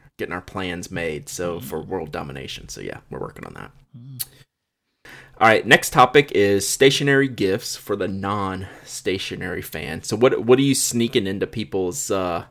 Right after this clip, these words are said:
Speaker 1: under people's trees and, uh, into people's stockings this year, Anna, who aren't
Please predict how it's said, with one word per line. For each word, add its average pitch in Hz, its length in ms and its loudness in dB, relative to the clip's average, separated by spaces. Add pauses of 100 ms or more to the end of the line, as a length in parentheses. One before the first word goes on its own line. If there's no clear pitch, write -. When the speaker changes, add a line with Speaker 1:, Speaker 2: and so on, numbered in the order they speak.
(280)
Speaker 1:
under 107 140 -2
people's 104 340 -6
trees 98 560 -4
and, 90 320 -6
uh, 85 360 -6
into 95 160 -10
people's - 280 -8
stockings 90 580 -8
this - 220 -10
year, 80 360 -4
Anna, 82 260 -4
who 95 180 -4
aren't 104 540 0